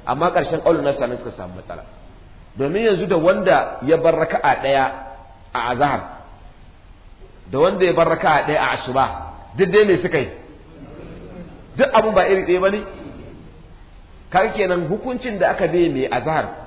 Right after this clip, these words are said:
dole shi za a bai mai, mai, mai asuba. To, amma in su a gurin su ne, tunda an samu ga annabin ya faru a kansa a me?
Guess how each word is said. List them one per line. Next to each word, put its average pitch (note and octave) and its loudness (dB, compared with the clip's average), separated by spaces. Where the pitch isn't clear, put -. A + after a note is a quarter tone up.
dole F3 0
shi D#3+ -6
za E3 4
a D3 0
bai D3 0
mai, B2+ -4
mai, G#2+ -10
mai A#2+ -6
asuba. G#2 -8
To, B2+ 0
amma E3 2
in G3+ -2
su G#3+ 0
a D3+ 6
gurin E3 2
su D#3+ -8
ne, C3+ -4
tunda F#3 -2
an F#3 -2
samu G3 0
ga C#3+ 0
annabin F3+ 0
ya F3 6
faru F3 6
a E3 4
kansa E3+ 0
a C#3 2
me? B2 -4